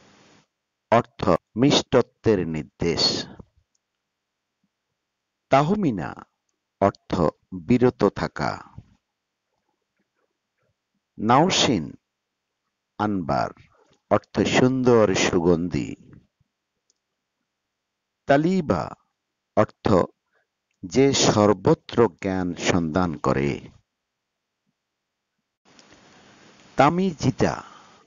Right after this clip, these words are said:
অর্থ মহিমা কীর্তন, তাহসিনা অর্থ উত্তম, তাহিরা অর্থ পবিত্র,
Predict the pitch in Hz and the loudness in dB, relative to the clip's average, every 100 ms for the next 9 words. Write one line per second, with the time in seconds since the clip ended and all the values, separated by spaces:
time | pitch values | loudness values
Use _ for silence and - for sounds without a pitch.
0 | _ _ _ 104 - _ - 104 92 98 | _ _ _ 0 0 _ 0 2 2 -2
1 | 120 123 101 80 - - 80 76 53 - | -2 -4 -6 -10 -14 -6 -2 -2 -4 -16
2 | _ - - _ _ _ _ _ _ _ | _ -20 -20 _ _ _ _ _ _ _
3 | _ _ _ _ _ _ _ _ _ _ | _ _ _ _ _ _ _ _ _ _
4 | _ _ _ _ _ - 139 208 - 190 | _ _ _ _ _ -2 2 2 0 0
5 | 131 73 - - _ _ _ _ _ _ | 0 -2 -8 -18 _ _ _ _ _ _
6 | _ _ _ _ - 101 _ - 87 - | _ _ _ _ -2 -2 _ -2 -2 0
7 | 104 _ - 90 90 - - _ - - | -4 _ -2 0 0 -4 -12 _ -20 -20
8 | - - - - _ _ _ _ _ _ | -20 -20 -20 -20 _ _ _ _ _ _
9 | _ _ _ _ _ _ _ _ _ _ | _ _ _ _ _ _ _ _ _ _
10 | - 143 180 185 135 71 - _ _ _ | 0 2 2 -2 -2 -6 -12 _ _ _
11 | _ _ _ _ 98 107 _ 98 85 - | _ _ _ _ -4 -4 _ -4 -4 -2
12 | - 95 - - | -2 -4 -6 -10